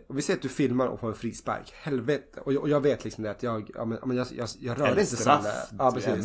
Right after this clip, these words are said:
Speaker 2: ännu.
Speaker 1: Ja, men vilket om jag, jag får ett mots-, ett, ett, ett domslut mot mig.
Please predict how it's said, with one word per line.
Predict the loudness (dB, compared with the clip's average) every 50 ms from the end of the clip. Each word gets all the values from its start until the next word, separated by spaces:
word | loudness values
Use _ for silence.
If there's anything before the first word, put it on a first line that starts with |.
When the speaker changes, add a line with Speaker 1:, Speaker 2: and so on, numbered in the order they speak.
| -2
Speaker 2:
ännu. | -2 -2 -4 -6 -8 -8 0
Speaker 1:
Ja, | 2
men | 4 4
vilket | 4 4 2 2
om | 2
jag, | 2 2 2 0
jag | -2 -2
får | -2
ett | -2 0
mots-, | 0 -2 -2 -2 -4 -8 -8 -8 -8 -8 -8 -8 -8
ett, | -8 -10 -8
ett, | -10 -12 -12 -10 -12
ett | -12 -4
domslut | 0 2 2 2 2 0 -2 -2 0 0
mot | -2 -2 -2 -4 -6
mig. | -8 -8 -8 -8 -12